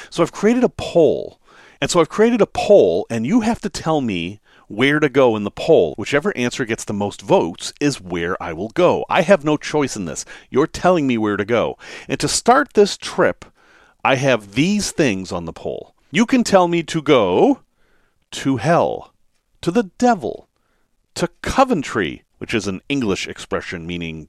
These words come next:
go away, to the moon, to the morgue, to blazes,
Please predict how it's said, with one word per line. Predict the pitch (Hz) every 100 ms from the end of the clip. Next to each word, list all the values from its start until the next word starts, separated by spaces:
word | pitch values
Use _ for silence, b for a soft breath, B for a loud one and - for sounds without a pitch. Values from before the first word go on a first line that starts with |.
| -
go | 87
away, | 65 67 69 - b b b b b b -
to | 185
the | 226
moon, | 240 277 202 101 64 - _ _ _ _ _ _ -
to | 95
the | 78
morgue, | 87 127 127 104 78 - - _ _ _ _ _
to | -
blazes, | 160 131 160 202 135 135 98 76 -